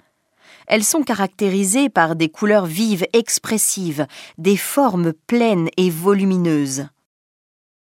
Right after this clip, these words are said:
En mille huit cent quatre-vingt-onze, il est ruiné, vit dans la misère et peut embarquer pour Tahiti après la vente de certains de ses tableaux. Il s'installe à Tahiti pour fuir la société conventionnelle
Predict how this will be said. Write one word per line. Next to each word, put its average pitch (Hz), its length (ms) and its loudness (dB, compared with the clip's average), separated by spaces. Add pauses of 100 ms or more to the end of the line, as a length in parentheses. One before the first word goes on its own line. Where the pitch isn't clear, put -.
En 190 120 2
mille 269 240 2
huit 269 100 0
cent 359 160 4
quatre-vingt-onze, 208 800 -2 (320)
il 196 160 2
est 214 80 4
ruiné, 190 540 2 (260)
vit 185 240 -4
dans 175 100 2
la 151 140 0
misère 180 560 2 (340)
et 233 120 -2
peut 285 180 -2
embarquer 196 480 0
pour - 200 -10
Tahiti 214 680 -2 (100)
après 208 380 0
la 208 100 6
vente 190 400 0
de 165 160 -6
certains 185 460 -2
de 160 60 -2
ses 165 120 -4
tableaux. 139 400 -4 (960)
Il 165 180 -4
s'installe 214 460 2
à 180 80 2
Tahiti 180 480 -2
pour 185 220 -8
fuir 269 380 -2
la 165 120 2
société 233 480 -2
conventionnelle 208 920 2